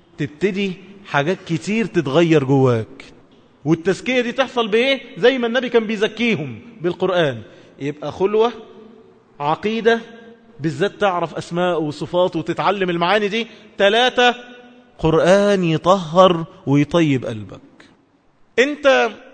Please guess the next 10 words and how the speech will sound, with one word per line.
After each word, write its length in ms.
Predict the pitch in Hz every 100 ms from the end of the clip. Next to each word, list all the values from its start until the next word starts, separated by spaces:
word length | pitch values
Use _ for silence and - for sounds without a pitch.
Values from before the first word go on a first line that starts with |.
| -
مش 340 | 220 - -
عارف 520 | 185 220 294 302 285
تتغير 760 | - 220 214 277 277 277 254 208 -
عشان 280 | 147 147 185
مالكش 360 | 180 185 -
هدف 280 | 160 147 123 - - - _ _ _ -
حقيقي. 580 | - 190 202 185 143 110 104 _ _ _
يمكن 240 | 165 175 170
عندك 300 | 185 175 165
أهداف 560 | 139 156 139 - -